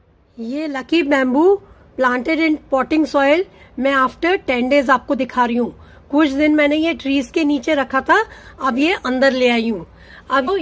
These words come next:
ये लग गए plants और इनकी roots set हो गई हैं।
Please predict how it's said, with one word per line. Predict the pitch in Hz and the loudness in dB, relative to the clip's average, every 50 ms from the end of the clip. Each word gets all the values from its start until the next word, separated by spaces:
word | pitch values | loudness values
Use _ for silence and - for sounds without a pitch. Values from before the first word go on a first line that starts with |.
| 247 226 | -4 -4
ये | 269 302 339 349 320 - - - - - - - - - - 403 - - 320 311 277 | -4 -2 -2 -4 -6 -10 -16 -20 -20 -20 -20 -20 -18 -16 -16 -16 -16 -16 -14 -8 -4
लग | 262 254 254 247 240 247 277 302 269 | -2 -2 0 0 0 2 0 0 2
गए | 240 302 302 320 370 | 2 2 2 2 0
plants | 370 - - - 262 254 262 302 370 403 - - - - - - - - - - | -2 -4 -4 -4 -2 -2 0 0 0 -2 -4 -8 -20 -20 -20 -20 -20 -16 -8 -4
और | 269 277 | -2 -2
इनकी | 285 294 285 269 - 349 392 453 415 | 0 -2 -2 -2 0 2 2 2 2
roots | 240 233 247 277 349 370 - - | 0 -2 -2 -2 -2 -4 -6 -6
set | - 311 302 302 240 311 | -4 -2 -2 0 0 0
हो | 285 | 0
गई | - 254 247 240 226 | 0 0 -2 -2 -4
हैं। | 214 185 - | -6 -8 -14